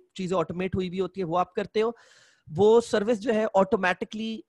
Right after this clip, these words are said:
क्योंकि पूरा वो automated system होता है, अ, वो suppliers पे जाके जो है order place करती है and then fulfillment start हो जाती है उनकी। अ, अगर आप AliExpress से कर रहे हो तो शायद आप लोग को पता होगा,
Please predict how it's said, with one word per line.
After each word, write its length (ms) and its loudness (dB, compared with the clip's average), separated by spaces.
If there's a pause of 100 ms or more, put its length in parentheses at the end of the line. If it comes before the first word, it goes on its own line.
(260)
क्योंकि 180 -4
पूरा 240 -2
वो 200 -2
automated 460 -2
system 360 -6
होता 220 -4
है, 140 -6 (540)
अ, 300 4
वो 560 0
suppliers 540 2
पे 120 0
जाके 280 -2
जो 120 -6
है 400 -4
order 180 -2
place 280 -4
करती 340 -4
है 160 0 (480)
and 340 0
then 280 0 (460)
fulfillment 540 0
start 280 0
हो 60 -4
जाती 280 -6
है 60 -10
उनकी। 340 -20 (2250)
अ, 160 6 (100)
अगर 180 2
आप 120 2
AliExpress 460 2
से 140 0
कर 140 2
रहे 80 -2
हो 60 2
तो 120 -8
शायद 200 0
आप 140 0
लोग 100 -2
को 60 -12
पता 240 0
होगा, 380 0